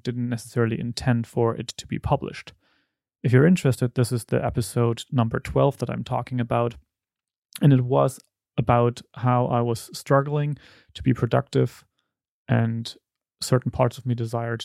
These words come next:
to have a coach or drill sergeant in my life. This is coming back to one of the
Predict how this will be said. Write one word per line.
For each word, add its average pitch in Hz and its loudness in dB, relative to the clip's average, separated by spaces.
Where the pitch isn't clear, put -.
to 127 -4
have 113 -10
a 120 -6
coach - 2
or 120 0
drill 135 6
sergeant 123 -4
in 131 2
my 120 4
life. 123 -4
This 147 -2
is 185 -10
coming 165 -2
back 120 -4
to 127 -8
one 123 -8
of 120 -8
the 120 -8